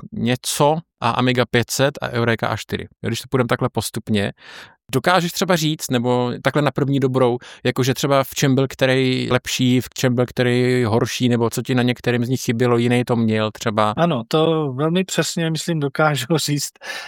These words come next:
Speaker 2: Samozřejmě Atari osm set, první počítač, jo, to nic nepřekoná.
Speaker 1: <laughs>
Speaker 2: Ale potom, eh,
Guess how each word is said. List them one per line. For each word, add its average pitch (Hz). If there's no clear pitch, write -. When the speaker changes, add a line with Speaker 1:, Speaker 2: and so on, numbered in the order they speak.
Speaker 2:
Samozřejmě 175
Atari 170
osm 160
set, 170
první 147
počítač, 127
jo, 131
to 147
nic -
nepřekoná. 147
Speaker 1:
<laughs> -
Speaker 2:
Ale 165
potom, 185
eh, 165